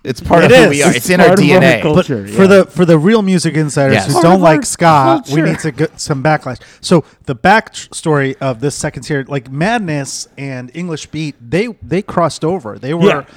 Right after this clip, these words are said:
Speaker 2: they were popular
Speaker 1: And the Specials,
Speaker 2: on
Speaker 1: and the
Speaker 2: X R T,
Speaker 1: Specials.
Speaker 2: uh,
Speaker 1: Specials were on Saturday Night
Speaker 2: Specials
Speaker 1: Live.
Speaker 2: too, yeah.
Speaker 3: Yeah, and Ma-, but, like, Madness,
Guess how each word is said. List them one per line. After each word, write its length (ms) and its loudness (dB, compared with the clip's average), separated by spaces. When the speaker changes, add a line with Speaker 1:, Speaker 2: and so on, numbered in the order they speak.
Speaker 2:
they 100 -2
were 140 0
popular 300 -2
Speaker 1:
And 80 -2
the 20 -6
Specials, 420 0
Speaker 2:
on 120 -2
Speaker 1:
and 140 -4
the 0 -
Speaker 2:
X 60 -8
R 160 0
T, 260 -6
Speaker 1:
Specials. 140 -16
Speaker 2:
uh, 240 -2
Speaker 1:
Specials 340 0
were 80 -4
on 80 -2
Saturday 240 -4
Night 60 -6
Speaker 2:
Specials 300 2
Speaker 1:
Live. 120 -4
Speaker 2:
too, 140 -6
yeah. 240 -6
Speaker 3:
Yeah, 320 0
and 220 2
Ma-, 380 -6
but, 200 0
like, 200 2
Madness, 640 -4